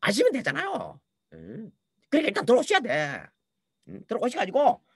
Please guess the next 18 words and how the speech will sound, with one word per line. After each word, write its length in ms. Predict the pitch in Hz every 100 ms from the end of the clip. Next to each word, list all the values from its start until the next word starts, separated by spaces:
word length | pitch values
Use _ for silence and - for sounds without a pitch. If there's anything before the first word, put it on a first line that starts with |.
| _ -
응, 120 | 160
같이 240 | - 147 202
한번 280 | 170 233 254 _ _ _ _
뒹굴면서 460 | - 262 370 339 170
말이죠. 680 | 120 104 147 180 202 98 76 _ 80
예? 380 | 85 123 226 311 _ _ _ _ _
같이 200 | - -
밤새고, 840 | - 147 131 135 120 127 123 123 - _ _ _ _
같이 240 | - 151 170
아이디에이션하고, 1200 | 139 139 147 156 156 151 151 147 151 156 156 - _ _ _ _ _ _
같이 280 | - 190 185
또 200 | - 214
이래 180 | 214 220 208 _ _
또, 360 | - 208 214 247 - _ _ _ _ _
어, 220 | - - - _ _ _ _ _ _ _ _ 123
응? 180 | 196 - _ _ _
크, 80 | - - - - -
그 220 | - 247